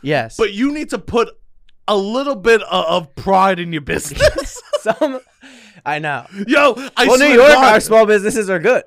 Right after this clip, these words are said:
Speaker 2: Yes, because there's pride.
Speaker 1: Yeah.
Speaker 2: There's some culture to it.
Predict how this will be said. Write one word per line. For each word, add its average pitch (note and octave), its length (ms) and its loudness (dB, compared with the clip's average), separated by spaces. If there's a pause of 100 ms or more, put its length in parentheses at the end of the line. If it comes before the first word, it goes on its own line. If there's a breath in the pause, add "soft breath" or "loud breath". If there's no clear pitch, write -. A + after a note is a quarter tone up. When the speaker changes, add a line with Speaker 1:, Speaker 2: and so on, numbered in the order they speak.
(160)
Speaker 2:
Yes, - 340 -6 (200 loud breath)
because G3+ 260 -10
there's F3+ 200 -12
pride. E3 480 -4
Speaker 1:
Yeah. D3+ 200 -2
Speaker 2:
There's E3+ 160 -2
some F3+ 160 -10
culture F3+ 380 -6
to D3+ 240 -6
it. - 140 -18